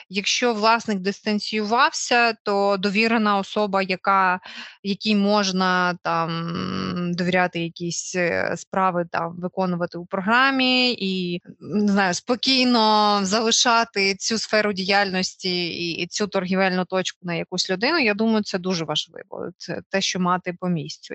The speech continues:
І друге, е, ну, таке дуже очевидне, як на мене, це охорона.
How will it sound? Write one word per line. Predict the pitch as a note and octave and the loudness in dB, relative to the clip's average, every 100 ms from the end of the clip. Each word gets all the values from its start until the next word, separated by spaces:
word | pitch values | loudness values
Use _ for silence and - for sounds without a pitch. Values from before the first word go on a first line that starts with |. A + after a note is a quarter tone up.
| - | -2
І | B3+ D#4 D4+ | 2 4 2
друге, | A3+ C4+ G4+ F4 | 2 4 4 4
е, | C#4+ C4 - - - G#3 G#3 G#3 G#3 | 4 4 4 2 2 2 0 -2 -4
ну, | G#3 G3+ | 0 0
таке | F#3 - A#3 A3+ G3+ | -2 -4 0 2 2
дуже | G#3 A3 G#3 G3+ | 0 0 2 2
очевидне, | G3 - F#3 B3 D#4 F#4 D#4+ | 0 -2 -2 -2 -2 -2 0
як | C4+ - | 0 0
на | A#3 | 0
мене, | A#3 A#3 A3+ | 2 2 0
це | - C4+ | 2 0
охорона. | C4 D4+ C4+ | 2 2 4